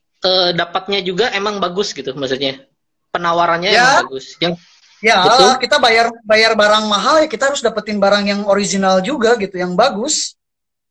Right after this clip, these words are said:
Speaker 1: Ya, betul. Yang, yang pertama itu, tentang masalah nilai.
Speaker 2: Hmm.
Speaker 1: Yang kedua adalah, eh, inovasi yang tadi ya, yang, yang kita bicarain
Speaker 2: Hmm.
Speaker 1: tuh kan.
Speaker 2: Ino-,
Speaker 1: Dari mulai
Speaker 2: ah,
Speaker 1: tadi ya.
Speaker 2: inovasi, benar, benar, betul,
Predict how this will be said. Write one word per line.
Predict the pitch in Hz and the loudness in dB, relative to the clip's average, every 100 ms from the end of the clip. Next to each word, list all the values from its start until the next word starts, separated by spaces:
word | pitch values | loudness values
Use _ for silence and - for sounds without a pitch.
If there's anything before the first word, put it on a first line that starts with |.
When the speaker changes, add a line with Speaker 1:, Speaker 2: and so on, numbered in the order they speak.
| _ _ _ | _ _ _
Speaker 1:
Ya, | - 175 156 | -2 -2 -2
betul. | 156 190 160 | -2 2 2
Yang, | 160 165 | 2 -2
yang | 170 | -4
pertama | 175 190 | -4 -2
itu, | 220 208 180 160 - | -2 0 -2 -2 -6
tentang | 175 190 185 | -6 -4 -4
masalah | 190 185 185 | -4 -4 -2
nilai. | 170 165 160 185 | -2 0 -2 -4
Speaker 2:
Hmm. | 165 151 _ _ - | -8 -12 _ _ -2
Speaker 1:
Yang | 175 180 190 | -2 0 2
kedua | 175 180 226 208 | 4 4 2 2
adalah, | 160 190 285 - - | 2 0 -2 -8 -4
eh, | 160 160 160 160 160 156 156 156 160 160 _ 180 | 0 2 2 2 2 0 0 0 -2 -6 _ -2
inovasi | 202 196 202 233 160 143 | -2 -2 -4 -4 -4 -6
yang | 156 165 | -4 -2
tadi | 160 156 | -2 -2
ya, | 170 147 | -2 -2
yang, | 151 151 | -2 -2
yang | 151 156 | -2 -4
kita | 156 | -4
bicarain | 147 143 151 139 143 156 190 | -4 -4 -2 0 0 -2 0
Speaker 2:
Hmm. | |
Speaker 1:
tuh | 175 | 0
kan. | 180 180 196 _ - | 0 -6 -10 _ -2
Speaker 2:
Ino-, | 269 302 302 - | 2 2 0 -2
Speaker 1:
Dari | 147 151 | -2 0
mulai | 151 | 0
Speaker 2:
ah, | 214 | 2
Speaker 1:
tadi | 269 240 | 2 2
ya. | |
Speaker 2:
inovasi, | 240 165 220 240 | 2 2 0 -2
benar, | 208 190 185 | -4 -4 -4
benar, | 175 160 | -4 -8
betul, | 147 - | -12 -20